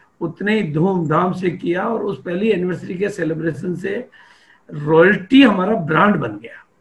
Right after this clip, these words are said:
लोगों को और कुछ समझ में आए नहीं आए, product समझ में आए नहीं आए, vision है, उनको एक बात समझ में आ गई कि ये जो royalty आती है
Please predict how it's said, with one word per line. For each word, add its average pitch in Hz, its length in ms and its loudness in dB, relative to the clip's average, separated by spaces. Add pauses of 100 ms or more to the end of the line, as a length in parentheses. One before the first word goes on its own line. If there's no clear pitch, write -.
(800)
लोगों 180 300 4
को 226 200 6
और 220 80 6
कुछ 226 260 -2
समझ 214 220 0
में 208 160 2
आए 196 200 0
नहीं 208 160 -2
आए, 196 140 2
product 190 340 -4
समझ 185 200 -6
में 196 120 -4
आए 185 180 -4
नहीं 190 180 -2
आए, 185 80 -4
vision 180 320 -2
है, 190 100 -4
उनको 185 280 -4
एक 185 200 -2
बात 196 160 0
समझ 175 240 -6
में 185 120 -4
आ 165 80 -6
गई 175 160 -4
कि 185 60 -6
ये 190 120 -6
जो 180 140 -4
royalty 160 400 -2
आती 180 360 -2
है 202 200 -6